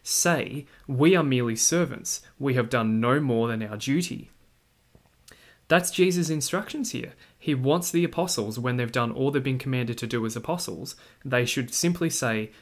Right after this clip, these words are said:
"We have done no more than we have been told to do." So interesting teaching here, isn't it?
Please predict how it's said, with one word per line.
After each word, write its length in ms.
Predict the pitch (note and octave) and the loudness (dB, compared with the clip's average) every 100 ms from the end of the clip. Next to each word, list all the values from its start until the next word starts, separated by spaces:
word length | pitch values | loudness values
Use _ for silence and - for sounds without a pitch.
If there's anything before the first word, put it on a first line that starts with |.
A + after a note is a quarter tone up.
| _ _ _ _ | _ _ _ _
"We 180 | C3+ C3 | 0 2
have 120 | B2 | 2
done 240 | B2 A#2 | 2 2
no 180 | A2+ B2+ | 4 4
more 220 | C3+ A#2+ | 4 2
than 140 | A2+ A2+ | 2 0
we 100 | A2+ | -2
have 100 | A2 | -4
been 160 | A2 | -6
told 280 | G#2+ A2 G#2 | -6 -6 -8
to 80 | A#2+ | -8
do." 260 | A#2 G#2+ - _ - - _ | -6 -8 -8 _ -20 -20 _
So 160 | - - | -12 -6
interesting 480 | - C4+ C#4+ - A3+ | -4 -2 -2 0 0
teaching 320 | A3 G#3+ D3+ | 0 -2 -2
here, 160 | B2+ C3 | -2 -2
isn't 180 | D#3+ | -4
it? 160 | A#2+ - | -8 -10